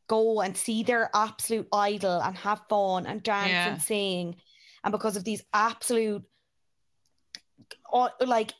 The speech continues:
Speaker 1: inconceivably evil people took that away from them. And I've seen actually TikToks from people, or from one girl in particular who was there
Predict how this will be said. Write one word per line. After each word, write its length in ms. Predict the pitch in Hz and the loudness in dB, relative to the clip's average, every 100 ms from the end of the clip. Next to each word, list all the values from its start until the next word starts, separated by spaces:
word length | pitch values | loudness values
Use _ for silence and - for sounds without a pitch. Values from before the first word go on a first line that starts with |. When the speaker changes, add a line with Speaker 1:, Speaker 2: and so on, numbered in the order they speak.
| _ | _
Speaker 1:
inconceivably 760 | 254 254 247 247 240 220 202 214 | 0 0 0 -2 -2 -2 -2 -4
evil 520 | 156 226 220 202 202 | -4 -2 0 0 -2
people 480 | - 214 - 147 127 | -4 -10 -2 -2 -2
took 300 | - 226 - | -2 -4 0
that 160 | 208 | 0
away 200 | 196 190 | 2 0
from 200 | 196 202 | -2 -4
them. 100 | 180 | -2
And 80 | 156 | -2
I've 100 | 226 | -2
seen 280 | - 269 285 | 0 0 2
actually 360 | 233 220 240 190 | 0 -2 -2 -4
TikToks 600 | - 214 - 233 202 - | -4 -4 0 0 0 -2
from 160 | 226 | -4
people, 520 | 202 190 196 185 165 - - _ _ _ _ _ _ | -4 -4 -2 0 -2 -8 -20 _ _ _ _ _ _
or 120 | - 233 | -2 -2
from 180 | 208 | 0
one 220 | 208 233 247 | 0 0 2
girl 160 | 233 | 0
in 80 | 208 | 0
particular 360 | 190 208 208 190 | -4 -4 -2 -2
who 120 | 208 | -2
was 140 | 190 | -2
there 500 | 208 220 196 180 180 | 0 0 0 -2 -4